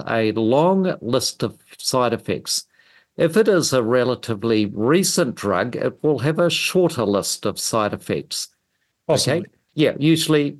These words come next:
Speaker 1: a lot shorter because it takes ten to twenty years of the drug being out on the market for us to truly know
Speaker 2: Mm.
Speaker 1: all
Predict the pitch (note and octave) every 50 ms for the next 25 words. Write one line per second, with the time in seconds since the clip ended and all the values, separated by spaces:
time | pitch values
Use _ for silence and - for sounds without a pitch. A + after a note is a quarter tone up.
0 | - - - A2 A#2+ C3 - - - - C#3 C3 A2 A2 F#2+ E2 G2+ - - A#2+
1 | G#2+ C#3+ C#3 - - - - D3+ D#3+ D#3 - - - - D3+ F3+ G3 G3 C4+ -
2 | - - - F3 D3+ C3 A#2+ A2 A#2+ C3 C3 A#2+ G2+ F#2 F#2 G2 - - A2+ -
3 | - G#2 A2 A2 G2 G2 - A2+ G2 - B2 A#2+ A#2+ G#2+ G2+ - A2+ G#2 G#2 G#2+
4 | G#2+ G2 F#2+ G2 F#2+ G2 G2+ G#2+ A#2+ B2+ B2 - - E2+ - - - A#2 A2 G#2+
5 | - - - - G#2 - - - D#3 E3 F3 F3 E3 F3 D3+ B2+ B2 A#2+ B2+ C3
6 | B2 G#2+ F2+ F#2 A2 C3+ D3+ D#3 D#3 _ _ _ _ _ _ _ _ - D#3 D3
7 | C3+ C3 D3+